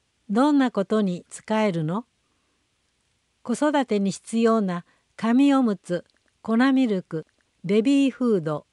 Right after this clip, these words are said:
おもちゃ、育児家電などの購入や、学習教室、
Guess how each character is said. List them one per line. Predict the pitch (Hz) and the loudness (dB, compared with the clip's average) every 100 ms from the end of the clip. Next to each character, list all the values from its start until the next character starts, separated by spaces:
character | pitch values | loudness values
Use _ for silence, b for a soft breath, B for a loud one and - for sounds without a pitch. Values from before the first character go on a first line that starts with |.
| _ _ | _ _
お | 202 | -2
も | 214 269 | 0 0
ち | - | -4
ゃ、 | 165 151 _ _ _ | -10 -10 _ _ _
育 | 202 - 285 | -10 -2 0
児 | 269 | 0
家 | - 262 | -2 -4
電 | 233 226 190 | -2 0 0
な | 196 | -2
ど | 190 | -2
の | 170 165 | -4 -6
購 | - 202 214 | -6 -2 0
入 | 214 208 196 | 0 0 0
や、 | 170 156 - _ _ _ | -4 -8 -14 _ _ _
学 | 196 214 277 | -6 -2 -2
習 | - 277 262 | 0 -2 -2
教 | - 220 190 | -2 -2 -4
室、 | - - 165 | -8 -12 -12